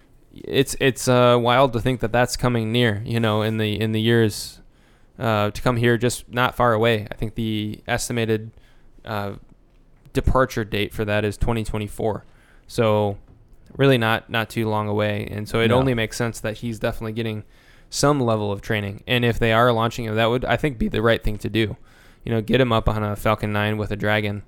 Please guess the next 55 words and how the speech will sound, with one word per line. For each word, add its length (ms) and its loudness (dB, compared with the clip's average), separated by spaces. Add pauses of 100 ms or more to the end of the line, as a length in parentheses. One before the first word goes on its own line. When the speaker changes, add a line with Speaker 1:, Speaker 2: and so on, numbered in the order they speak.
(680)
Speaker 1:
to 100 -2
see, 520 0 (260)
like, 200 -6 (440)
'cause 180 0
it, 160 2
I 80 0
feel 160 2
like, 280 4
yeah, 180 4
if 100 -4
you 80 0
can 140 -4
handle 280 2
that, 240 2
you're 240 0
capable 760 -2 (520)
of 140 -8
handling 380 -4
the 80 -6
Starship, 520 -4 (540)
um, 380 -4
as 100 -6
far 120 2
as 100 -2
riding 380 0
on 120 -6
it 140 -4
as 140 -2
a 60 -8
passenger. 600 -2 (100)
Speaker 2:
From 180 2
an 100 2
emo-, 180 0 (140)
emotional 580 4
standpoint, 480 -2
you 40 2
know, 20 0
Speaker 1:
Exactly. 500 4
Speaker 2:
like 180 0
Speaker 1:
If 140 2
you 140 2
go 140 6
up 140 4
on 100 0
the 80 -4
Falcon 280 0
nine 220 0
with 100 -4
the 60 -6
Dragon 480 0
and 140 -4
you're 140 0
like, 280 -2
"I 200 0
can't 380 -4